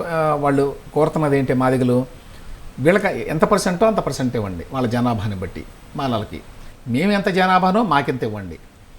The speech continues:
ఇంకో కులం ఉంటాయి, చాలా కులాలు ఉన్నాయి ఇంకా, ఆ చిన్న చిన్న, చిన్న చిన్న కులాలు, వాళ్ళకు కూడా వాళ్ళ యొక్క పాపులేషన్ ప్రాతిపదిక మీద వాళ్ళకి ఇవ్వండి.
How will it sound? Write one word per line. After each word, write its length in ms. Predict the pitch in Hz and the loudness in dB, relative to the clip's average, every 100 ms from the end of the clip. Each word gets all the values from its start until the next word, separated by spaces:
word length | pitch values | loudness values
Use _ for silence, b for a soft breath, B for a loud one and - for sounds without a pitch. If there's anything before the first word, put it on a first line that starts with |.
| - - - | -20 -16 -8
ఇంకో 240 | 160 226 | 4 4
కులం 260 | 202 208 196 | 6 4 2
ఉంటాయి, 200 | 180 147 | -2 0
చాలా 140 | 180 214 | 2 2
కులాలు 280 | 196 170 135 | 4 2 2
ఉన్నాయి 220 | 123 107 | -2 -4
ఇంకా, 220 | 101 - | -4 -6
ఆ 40 | 135 | -4
చిన్న 240 | 127 147 | -2 -2
చిన్న, 280 | 135 - 165 143 127 113 110 | -2 -2 0 0 -2 -4 -6
చిన్న 200 | - - | -2 -2
చిన్న 180 | 147 254 | 0 0
కులాలు, 400 | 240 226 98 98 B B B | 2 2 2 -2 B B B
వాళ్ళకు 320 | 143 175 202 | 4 6 6
కూడా 240 | 202 196 247 | 6 6 6
వాళ్ళ 220 | 170 151 | 6 2
యొక్క 160 | 147 175 | 0 -4
పాపులేషన్ 680 | - 143 - 170 160 175 | -2 -2 0 0 0 -2
ప్రాతిపదిక 440 | 147 135 127 135 127 | -2 -2 -2 -4 -2
మీద 140 | 165 | 2
వాళ్ళకి 300 | 208 151 131 | 4 6 4
ఇవ్వండి. 300 | 101 92 78 | 0 -2 -8